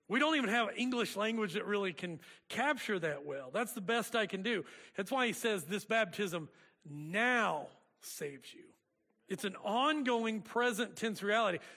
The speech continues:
that I got in the water and I was risen out of the water in the resurrection of Jesus, but I just kept following Jesus. I kept in that thre-, uh, thread. I kept in that vein. I kept in that river. I kept in that stream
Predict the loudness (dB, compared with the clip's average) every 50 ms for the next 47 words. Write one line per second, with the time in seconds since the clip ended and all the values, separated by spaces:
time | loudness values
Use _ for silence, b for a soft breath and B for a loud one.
0 | B 0 2 4 4 4 2 2 2 2 4 4 6 4 4 4 2 2 2 2
1 | 4 4 6 6 6 4 2 2 B B B B B 2 4 4 4 4 2 0
2 | -2 -2 2 4 4 4 4 4 2 2 2 2 4 4 4 4 4 4 4 4
3 | 4 4 4 4 2 2 2 4 2 2 2 2 2 2 2 0 -2 -4 -4 -2
4 | -2 0 0 0 0 -2 -4 B B B B B 0 2 4 4 4 2 0 -4
5 | -2 -2 -2 -2 0 0 2 2 2 2 0 -2 -4 -4 -2 -2 -2 -4 -6 -4
6 | 0 0 0 0 2 0 0 0 -2 -4 -2 0 0 0 2 0 0 0 0 -2
7 | -4 -6 -2 0 2 4 4 4 2 2 2 2 2 0 -2 -2 0 2 4 4
8 | 4 2 0 -2 0 -2 -2 -2 -2 -4 -2 -2 0 0 2 0 0 0 -2 -2
9 | 0 2 2 2 2 0 -2 B B B B -2 0 0 2 0 0 0 -2 0
10 | 0 0 2 0 0 0 0 0 0 0 0 0 -2 -6 -10 -12 b b b b
11 | b b b b b b -2 0 0 0 0 2 0 0 2 2 0 0 0 -2
12 | -6 -8 -8 -4 -2 0 0 0 0 -2 -2 -4 -6